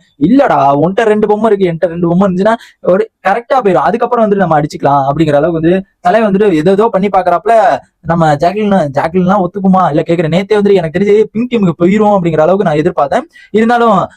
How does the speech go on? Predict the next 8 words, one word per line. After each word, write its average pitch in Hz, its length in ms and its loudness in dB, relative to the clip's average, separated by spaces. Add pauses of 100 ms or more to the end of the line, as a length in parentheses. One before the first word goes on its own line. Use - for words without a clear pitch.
அங்க 165 200 0
போகல, 196 320 2
பிங்க் 226 240 -2
டீம் 202 140 -2
போயிருந்துச்சுன்னா 190 380 2
இன்ன 165 100 0
வரைக்கும் 147 1080 -2
ந-, 143 280 2